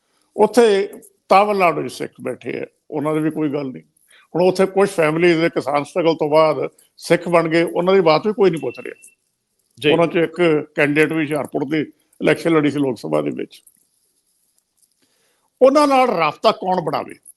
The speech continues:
Speaker 1: ਇਹ ਰੋਲ ਕਿਸੇ ਵੇਲੇ ਅਕਾਲੀ ਦਲ ਦਾ ਹੁੰਦਾ ਸੀਗਾ। ਆਪਾਂ ਹਰ ਗੱਲ ਤੇ ਅਕਾਲੀ ਦਲ ਨੂੰ ਕ੍ਰਿਟੀਸਾਈਜ਼ ਨਹੀਂ ਕਰਦੇ। ਅਕਾਲੀ ਦਲ ਸ਼ਰਿੰਕ ਹੋ ਗਿਆ ਤੇ ਗੱਲ ਖਤਮ ਹੋ ਗਈ। ਉਹਦੀ ਸਪੇਸ ਕਿਹਨੇ ਲੈਣੀ ਹੈ? ਮੈਨੂੰ ਯਾਦ ਹੈ ਕਿ ਬੀਬੀ ਜਗੀਰ ਕੌਰ ਜਦੋਂ ਪਹਿਲੀ ਵਾਰੀ ਪ੍ਰਧਾਨ ਬਣੇ ਸੀ ਨਾ ਐਸ ਜੀ ਪੀ ਸੀ ਦੇ,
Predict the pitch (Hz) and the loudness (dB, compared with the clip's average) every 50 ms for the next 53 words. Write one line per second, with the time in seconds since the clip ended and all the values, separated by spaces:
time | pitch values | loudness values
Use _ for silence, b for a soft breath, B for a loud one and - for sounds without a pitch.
0 | _ _ _ _ _ _ _ _ _ _ _ _ _ _ _ _ _ _ _ _ | _ _ _ _ _ _ _ _ _ _ _ _ _ _ _ _ _ _ _ _
1 | _ _ _ - 190 160 226 262 233 185 160 - 87 - b b b b b 160 | _ _ _ -2 0 2 2 4 2 2 0 -4 -10 -16 b b b b b 0
2 | 165 180 185 180 196 180 151 180 180 175 175 180 175 196 170 160 170 156 170 160 | 2 2 2 0 -2 -2 0 0 0 0 0 0 -2 -2 -4 -4 -4 -2 -4 -2
3 | 165 185 131 139 170 190 185 143 - - - - - _ _ _ _ _ _ _ | -2 -4 -6 -6 -6 -6 -6 -6 -8 -12 -16 -18 -20 _ _ _ _ _ _ _
4 | _ - - 147 - - 170 139 135 151 147 143 160 156 135 170 - - 143 143 | _ -8 -8 -6 -2 0 2 2 2 2 2 0 -2 -2 -2 -4 -4 -4 -2 -4
5 | 156 143 156 156 165 160 147 - 147 147 127 156 156 143 131 156 180 196 - 151 | -2 -2 -2 -2 -2 -4 -6 -8 -10 -8 -6 -4 -4 -4 -4 -6 -8 -8 -8 -8
6 | 127 117 131 - - - b b b b b b - - 175 175 196 208 233 240 | -8 -8 -8 -10 -10 -10 b b b b b b -2 0 2 4 4 4 4 2
7 | 202 - 170 185 185 185 180 170 147 143 160 160 214 175 151 139 - - _ 147 | 0 0 -2 -2 0 0 0 0 0 0 0 0 0 0 -2 -2 -2 -4 _ -8
8 | 131 98 135 123 - - _ _ _ _ _ b b b b b 226 247 294 226 | -8 -8 -8 -10 -12 -14 _ _ _ _ _ b b b b b 4 4 4 2
9 | - - - 220 247 240 - 269 240 208 196 156 127 110 104 104 104 104 _ _ | -2 2 2 4 4 4 2 0 0 2 2 0 -2 -2 -4 -8 -12 -14 _ _
10 | - - _ _ _ _ _ _ _ _ _ _ _ _ _ _ _ _ _ _ | -20 -20 _ _ _ _ _ _ _ _ _ _ _ _ _ _ _ _ _ _
11 | _ _ _ _ _ _ _ _ _ - - 175 202 233 214 180 165 160 170 190 | _ _ _ _ _ _ _ _ _ -2 0 2 4 4 4 4 6 4 4 2
12 | 220 196 208 180 180 180 185 190 170 156 143 147 151 151 147 190 196 185 175 185 | 0 0 0 0 0 2 2 2 0 0 -2 -2 -2 -2 -2 -2 -4 -2 -2 -2
13 | 180 170 - 175 175 208 214 202 190 185 190 202 180 175 147 - - 127 131 139 | -4 -4 -4 -4 -4 -4 -2 -2 -2 -2 -4 -2 -2 -2 -2 -2 -4 -6 -8 -8
14 | 135 123 123 - - 226 233 - - 135 113 120 135 - - 123 - - 143 113 | -10 -10 -12 -14 -14 -14 -14 -12 -14 -12 -12 -12 -12 -10 -10 -10 -10 -12 -12 -14
15 | 110 120 | -14 -16